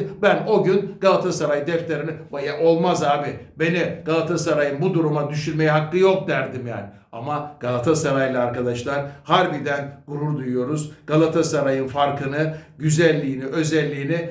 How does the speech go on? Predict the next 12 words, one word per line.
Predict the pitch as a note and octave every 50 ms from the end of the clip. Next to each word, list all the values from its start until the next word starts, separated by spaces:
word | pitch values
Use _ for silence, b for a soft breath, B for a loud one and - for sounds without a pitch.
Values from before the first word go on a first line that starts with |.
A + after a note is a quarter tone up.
| - - -
bir | D#3+ G3 G3 -
kere | D#3+ C#3+ D3 C#3+ C#3 C#3+
daha, | C#3 C3+ D3 E3 E3+ E3+ E3 - - - A#2+ C#3 C3+
e, | C3+ C3+ C3+ C3 C3 B2+ B2+ - - - - C#3+
gördük | E3 G3 F#3+ F3+ D#3+ - E3 D3+ C#3
arkadaşlar. | C3 B2 - B2+ A#2+ A#2 A#2 - - - B2 A2+ G#2+ G#2+ G#2 - - _ _ _ _ _ _ _ _ _ _ _ _ _ _ _ _ _ _ _ _ _ _ _ _ _ _ _ _ _ _ _ _ _ _ _ _ _ _ _ _ _ _ _ _ _ _ _ _ _ _ _ _ _ b b b b b b - -
Burada | F#3 F#3+ G#3+ G#3+ G#3+
şimdi | G3+ G3 G#3+ G#3 G3+ - - G#3
bir | G3+
arkadaşımız | G3 G3 G3 G3+ G3 F#3+ - F#3 F#3+ F#3 D#3+ E3
demiş | G3 G3 C4+ - - -
ki, | - D#3+ C3+ - - B